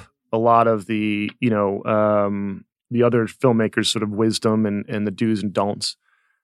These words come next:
Um, and when it came time to Annabelle Comes Home, we were talking about the story, and we're just talking about, "Okay, well, here's the plan. We're gonna write it, and who are we gonna get to direct it?"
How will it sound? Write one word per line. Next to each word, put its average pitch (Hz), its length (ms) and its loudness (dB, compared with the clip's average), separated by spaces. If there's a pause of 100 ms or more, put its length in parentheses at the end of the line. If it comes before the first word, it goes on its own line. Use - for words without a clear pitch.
(200)
Um, 107 1120 0
and 147 80 6
when 151 100 8
it 135 60 2
came 147 180 4
time 139 220 6
to 127 80 4
Annabelle 131 240 4
Comes 120 240 0
Home, 170 240 8
we 147 60 6
were 120 60 4
talking 117 320 2
about 113 180 0
the - 60 -8
story, 156 600 6
and 131 100 4
we're 123 60 2
just 104 140 -6
talking 120 260 4
about, 113 200 4
"Okay, 120 180 2
well, 120 120 4
here's 117 160 2
the - 80 -8
plan. 131 300 2
We're 123 60 0
gonna 107 120 -4
write 135 280 6
it, 135 40 4
and 117 80 -2
who 117 80 0
are 117 40 2
we 117 60 0
gonna 113 140 -2
get 113 160 -6
to - 220 -12
direct 143 300 2
it?" 147 260 4